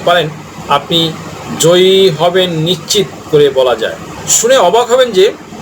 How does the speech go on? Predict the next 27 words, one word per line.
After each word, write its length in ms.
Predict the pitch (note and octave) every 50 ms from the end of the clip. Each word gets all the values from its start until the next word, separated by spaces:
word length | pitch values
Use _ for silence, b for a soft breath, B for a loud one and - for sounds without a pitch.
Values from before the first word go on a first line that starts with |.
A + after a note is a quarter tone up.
| - F3+
এমন 140 | G3 G#3+ G#3+ G3+ - D3
অনেক 180 | E3+ G#3+ B3+ B3 - A#3
মোকদ্দমা 440 | A#3 A#3 A#3+ A3 G3 G#3 G3+ G3 F3+ E3+ F3
আদালতে 320 | F3 F3 E3+ E3+ - F3 D#3+ D3+ -
চলমান 320 | E3 D#3+ E3 E3 E3+ E3 D#3+ D#3
রয়েছে, 280 | D3+ C#3 C3 - - - - - - - - - - - - C#3
এমন 140 | C#3+ D3+ D#3 D3 C3+ C#3+
অনেক 160 | D#3 E3+ E3 - E3+
মোকদ্দমার 460 | E3 E3+ E3+ D#3+ D#3 E3 D#3+ D#3 C#3 B2+ B2 B2
রায়, 300 | B2+ C#3 D3 D3+ D#3+ D#3+ D3+ D3
judgment, 420 | C#3+ C3+ C3+ - - D#3+ D#3+ F3 - - - - - -
judgment 400 | E3+ E3 D#3 D3 D#3 F#3 F#3+ F3+ E3+
and 100 | D#3+ D3+ C#3+ D3+
decree 320 | E3+ F3 - F#3 F3+ F3+ F#3 - - - - - - - - -
and 100 | C3+ D3+ D3+ D3+ -
decree 260 | F#3 F#3 - G#3+ E3+ D#3
হয়েছে, 240 | F#3+ F#3+ F#3+ - - - -
কিছু 240 | - F#3 - F3+ F3+ F3 E3+ E3+ E3+ - - - - - - - - - -
হবার 280 | - D#3 E3+ G3 G3 F#3+ - -
পথেও 300 | D#3 D3 D3 D#3+ E3+ D3+ C3 A2+
আছে, 180 | G2 - - - - - - - - - -
প্রক্রিয়াধীন। 500 | F#3 F#3 F#3+ - A3+ G#3 E3+ C#3 B2+ A#2 G#2+ - - - G3+ A3+
এমন 180 | B3 C4 C4+ C4+ B3 G3 F#3+
অনেকেই 340 | G3 G#3+ G#3 G#3 A#3 A3+ A3 G#3+ - - - - -
ভাই 180 | - D#3 E3+ F#3+ F#3+ F3+
বোন 120 | F3+ F3 E3 E3+
বন্ধু 240 | F#3 F#3 D#3+ D#3+